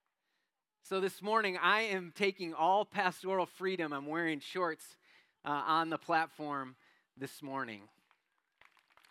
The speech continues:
Oh, thank you. My wife says I have sock tan line,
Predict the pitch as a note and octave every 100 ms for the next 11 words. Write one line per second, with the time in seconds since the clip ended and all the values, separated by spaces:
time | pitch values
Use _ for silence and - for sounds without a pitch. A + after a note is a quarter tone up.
0 | - G3+ F#3 - F3+ D#3+ D3+ D3 C3 A#2+
1 | G2+ - - - - - - - - -
2 | - _ - - _ - _ _ _ _
3 | - D3 D#3 E3+ - D#3+ C#3+ D3 B2+ -
4 | D3 D3 - C#3 B2 A#2 A2